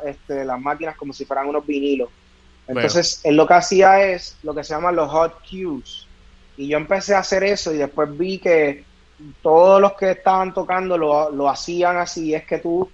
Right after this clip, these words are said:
Speaker 1: tú, yo lo que hago es que le, le tenía ciertos cues dentro de la... a todas estas uno tiene que mixear. Esto no es nada,
Speaker 2: Sí, sí.
Speaker 1: o sea, siempre,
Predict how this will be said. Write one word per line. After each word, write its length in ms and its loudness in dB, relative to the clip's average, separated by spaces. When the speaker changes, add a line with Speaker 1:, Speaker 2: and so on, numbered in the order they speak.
Speaker 1:
tú, 220 -8
yo 140 0
lo 100 4
que 60 2
hago 180 6
es 80 2
que 140 2
le, 360 0
le 180 -4
tenía 340 -4
ciertos 540 -6
cues 420 -4
dentro 440 -2
de 80 4
la... 180 0
a 100 2
todas 220 4
estas 180 0
uno 160 -4
tiene 200 -4
que 100 -4
mixear. 480 -6
Esto 280 -12
no 180 -6
es 80 -6
nada, 720 0
Speaker 2:
Sí, 300 -4
sí. 100 -10
Speaker 1:
o 40 -8
sea, 180 -2
siempre, 840 -2